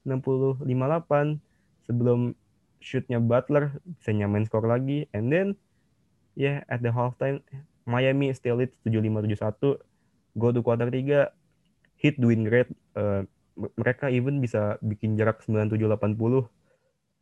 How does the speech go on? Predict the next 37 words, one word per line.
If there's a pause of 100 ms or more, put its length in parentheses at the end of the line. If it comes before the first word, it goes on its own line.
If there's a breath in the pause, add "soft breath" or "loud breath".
(240)
Ya, (320)
gua,
gua
sedikit
ap-, (160)
apa
ya, (160)
proud
buat
Jimmy
Butler
ya,
dia, (240)
dia
berhasil, (160)
apa (100)
ya, (640)
finding
space
and
giving
assist
buat
temen-temennya. (720)
And
then,
ya, (100)
end
of
quarter
tiga, (800)
Heat (400)
leading
seratus
tiga
delapan
enam.